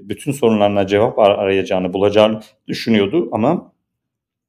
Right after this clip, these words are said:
yolda sadece maneviyatını kaybetti ve sorularına da cevap bulamadı. Ama bu ancak kayıptan sonra ortaya çıkan bir şey. Bu tespit yapıyor. Sonra geri dönüyor. Günümüzdeki tepiniş ve sıçrayışlar da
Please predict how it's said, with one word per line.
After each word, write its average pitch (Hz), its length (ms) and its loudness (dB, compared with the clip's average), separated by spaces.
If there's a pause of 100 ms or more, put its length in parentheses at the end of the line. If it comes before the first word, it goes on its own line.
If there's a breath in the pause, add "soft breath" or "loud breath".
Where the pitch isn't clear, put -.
(200)
yolda 117 300 4
sadece 113 520 -2
maneviyatını 117 840 -4
kaybetti 110 640 -6
ve 117 80 -4
sorularına 104 520 -2
da 95 80 -14
cevap 104 260 -4
bulamadı. 101 380 -6
Ama 139 240 -4
bu 190 340 -4
ancak 123 360 -6
kayıptan 107 360 -4
sonra 107 260 -6
ortaya 92 300 -6
çıkan - 260 -12
bir - 40 -12
şey. 120 260 -8
Bu 131 100 -12
tespit 104 360 -6
yapıyor. 92 180 -6
Sonra 175 200 -4
geri 139 260 0
dönüyor. 107 340 -4 (580 soft breath)
Günümüzdeki 180 520 2
tepiniş - 640 -4
ve 127 80 -2
sıçrayışlar 135 800 0
da 165 200 -2